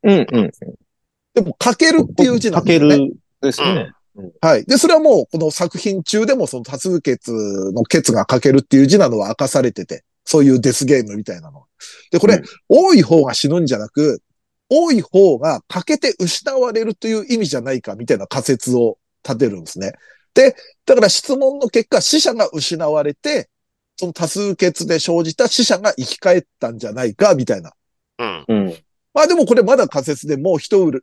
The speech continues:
Speaker 2: 裏ありそうなとこはあるんですけれども。
Speaker 1: はい。
Speaker 2: で、まあこれ結構、まあなかなか込み入った、作り込まれた設定だなと思って感心してたんですよ。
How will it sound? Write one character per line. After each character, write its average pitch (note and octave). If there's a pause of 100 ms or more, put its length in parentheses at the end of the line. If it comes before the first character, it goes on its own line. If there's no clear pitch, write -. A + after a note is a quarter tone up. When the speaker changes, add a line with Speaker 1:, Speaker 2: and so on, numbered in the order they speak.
(120)
Speaker 2:
裏 A#2
あ C#3
り D3+
そ F3
う -
な B2
と A#2
こ A2
は G2+
あ A#2+
る A#2+
ん G#2
で E2+
す -
け F2
れ D#2+
ど F2+
も。 C3+ (520)
Speaker 1:
は G2
い。 - (840)
Speaker 2:
で、 B3
ま G3+
あ -
こ A3
れ A3+
結 D4
構、 C3 (200)
ま F#3
あ -
な D#3+
か F#3+
な G3+
か F3
込 -
み F#3+
入 F#3
っ - (120)
た、 D#3+ (200)
作 -
り F#3+
込 G#3+
ま G#3
れ D3+
た G#2+
設 - (120)
定 C#3
だ C3+
な G3+
と -
思 A#2
っ -
て -
感 E3
心 E3
し -
て D#3
た A#2
ん G#2
で F#2+
す -
よ。 D#2